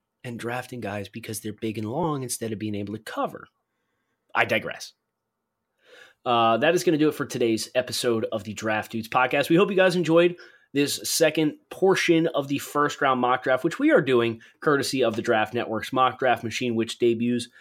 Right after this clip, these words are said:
for all of you on February twenty-fifth, which will be here before you know it.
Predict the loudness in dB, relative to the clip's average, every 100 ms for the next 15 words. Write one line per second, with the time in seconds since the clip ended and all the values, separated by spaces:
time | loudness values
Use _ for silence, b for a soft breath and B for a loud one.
0 | b -6 -4 0 0 0 -4 -2 2 4
1 | 4 0 -2 -2 0 -2 0 -2 -2 -4
2 | -6 -6 -2 0 0 -2 -4 -4 -4 -2
3 | -2 -6 -8 -10 -8 -4 0 0 0